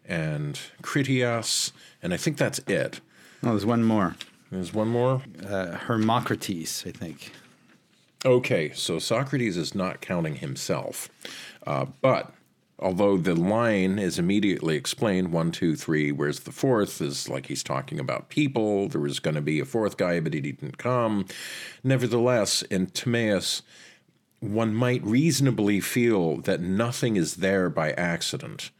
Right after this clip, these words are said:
Speaker 1: And inasmuch as that's not much of a rhetorical gambit, there's nothing especially scintillating about that device, which is instantly dropped, it stands out as a little bit of a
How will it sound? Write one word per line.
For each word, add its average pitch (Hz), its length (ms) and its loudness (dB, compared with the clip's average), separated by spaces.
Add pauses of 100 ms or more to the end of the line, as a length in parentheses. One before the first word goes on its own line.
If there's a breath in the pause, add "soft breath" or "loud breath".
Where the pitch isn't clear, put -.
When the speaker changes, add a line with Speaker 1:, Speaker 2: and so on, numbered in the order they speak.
(600 loud breath)
Speaker 1:
And 78 640 -2 (520)
inasmuch 107 580 2
as 90 160 0
that's 92 260 -2
not 98 240 0
much 78 460 -4
of 71 120 -4
a 71 40 -2
rhetorical 76 680 -2
gambit, 67 520 -6 (180)
there's 71 240 -8
nothing 78 280 -6
especially - 600 -6
scintillating 73 800 -2
about 73 320 -2
that 71 320 -4 (540 loud breath)
device, 80 560 -2
which - 160 -6
is 67 160 -8
instantly 82 600 -4
dropped, 71 500 -6 (480 loud breath)
it 120 180 0
stands 139 440 2
out 135 160 4
as 131 120 4
a 135 60 4
little 135 240 4
bit 139 140 2
of 127 120 2
a 127 800 4